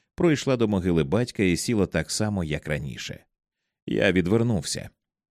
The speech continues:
Я все на світі віддав би, аби заговорити з нею, але не посмів, і тепер випадок був упущений. А міг, міг заговорити.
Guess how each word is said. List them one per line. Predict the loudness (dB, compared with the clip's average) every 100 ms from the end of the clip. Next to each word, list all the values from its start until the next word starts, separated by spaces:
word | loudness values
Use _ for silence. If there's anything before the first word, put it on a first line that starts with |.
| _ _ -2
Я | 2 4 4
все | 2 2
на | 2 2
світі | 2 4 4
віддав | 4 2 4 2 4
би, | 4
аби | 4 4
заговорити | 4 4 4 2 2 2
з | 0
нею, | 2 2 0 -4
але | -4 -2 0
не | -2
посмів, | -4 -6 -6 -6 -10 _ _ _ -4
і |
тепер | 0 2 2
випадок | 4 2 2 2 0 0
був | 4 4 2
упущений. | -4 -4 -6 -4 -6 -10 -12 -16 _ _ _ _ _ -2
А | 2 2
міг, | 4 4 4 4 2
міг | 4 4 4
заговорити. | 2 2 2 2 0 -2 -10 -12